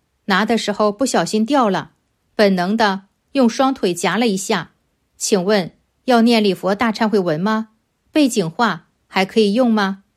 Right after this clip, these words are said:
答：红色包着就没有关系，念诵一遍礼佛大忏悔文。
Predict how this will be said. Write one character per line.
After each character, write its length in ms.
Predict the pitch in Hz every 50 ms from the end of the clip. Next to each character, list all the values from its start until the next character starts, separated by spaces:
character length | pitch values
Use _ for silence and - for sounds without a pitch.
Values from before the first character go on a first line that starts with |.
| _ _ _ _ _ _ _ _ _
答： 380 | - 147 131 131 143 160 170 _ _ _ _ _ _ _ _ _ _
红 300 | _ - 185 180 202 226
色 220 | 226 - 247 185
包 280 | 160 - 247 254 269 269
着 280 | 269 208 139 117 - _ _ _ _ _ _
就 200 | - - 220 175
没 120 | 160 165
有 140 | 180 196 160
关 260 | - - 202 190 196
系， 360 | 202 190 - - 131 - - _ _ _ _ _ _ _ _ _
念 200 | - 220 214 190
诵 200 | 185 - 202 165
一 220 | 156 143 151 180 208
遍 380 | 196 220 196 147 113 110 _ _ _ _ _ _
礼 180 | - 190 175 160
佛 260 | - - 151 156 180
大 200 | - 214 185 160
忏 180 | - - 180 160
悔 100 | - 170
文。 320 | 139 135 127 120 139